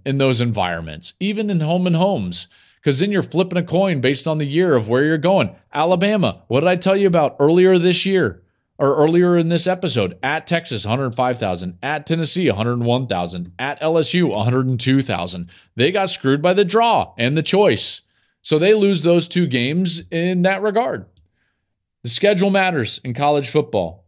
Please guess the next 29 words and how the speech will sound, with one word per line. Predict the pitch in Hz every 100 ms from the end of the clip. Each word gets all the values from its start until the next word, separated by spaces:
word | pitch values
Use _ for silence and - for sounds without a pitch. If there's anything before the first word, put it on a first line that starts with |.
| _
And | 131 127
that's | 160 180 180
why | 170 165
we | 151 151
need | 143 147 160 151 147
an | 131
expansion | 120 - - 151 151 156 - 143
of | 135
this | 131 123
playoff. | - - 139 135 117
We | 120 123
need | 123 165 170
the | 160
defined | 123 120 - 143 147 147 117
path | 123 131 117 107 - - -
to | 139
get | 113 123 170 -
to | 139
the | 131 107 -
conference | 147 147 139 -
championship | 147 127 113 107 110 95
game | 104 92 87 - -
and | 123
to | 123
win | 127 160
your | 156 123
conference | 135 139 123 110 95 - _ _
so | - - 185 196
that | 156 123 135 175 -